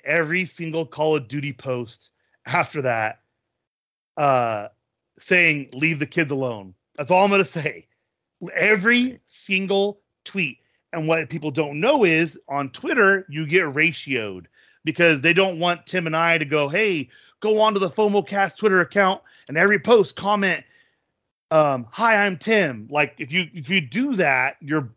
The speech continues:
Speaker 1: you're, you're spamming everything. And what ends up happening is, is they go, "Oh, these people are doing some sort of thing to try and go viral." And
Speaker 2: Right.
Speaker 1: be on the
Speaker 2: Because back
Speaker 1: trending
Speaker 2: in the day,
Speaker 1: thing.
Speaker 2: that's how you got to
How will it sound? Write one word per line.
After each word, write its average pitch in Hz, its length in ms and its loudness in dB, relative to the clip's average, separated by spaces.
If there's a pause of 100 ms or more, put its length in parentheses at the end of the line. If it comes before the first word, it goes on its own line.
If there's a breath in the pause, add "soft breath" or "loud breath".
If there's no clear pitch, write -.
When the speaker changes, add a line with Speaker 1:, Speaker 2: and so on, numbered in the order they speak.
(100)
Speaker 1:
you're, 139 440 0 (240)
you're 156 100 -4
spamming 190 760 -2
everything. 123 680 -8
And 131 140 -10
what 135 180 -8
ends 139 200 -8
up 139 120 -6
happening 170 480 -2
is, 135 320 -2 (280 soft breath)
is 156 140 -4
they 160 120 2
go, 143 400 4
"Oh, 156 180 0
these 147 180 -2
people 139 240 -6
are 131 120 -2
doing 135 260 -4
some 139 180 -8
sort 131 180 -6
of 117 60 -14
thing 135 140 -6
to 113 60 -14
try 139 160 -2
and 127 80 -6
go 117 160 -6
viral." 127 560 -2 (560)
And 139 180 0
Speaker 2:
Right. 120 220 -10
Speaker 1:
be 143 140 0
on 135 100 0
the 123 60 -6
Speaker 2:
Because 120 140 -4
back - 40 -12
Speaker 1:
trending 160 300 0
Speaker 2:
in 104 80 -2
the 95 80 -6
day, 151 220 0
Speaker 1:
thing. 113 60 -4
Speaker 2:
that's 110 220 -6
how - 80 -8
you 95 240 -10
got 101 360 -12
to 95 280 -12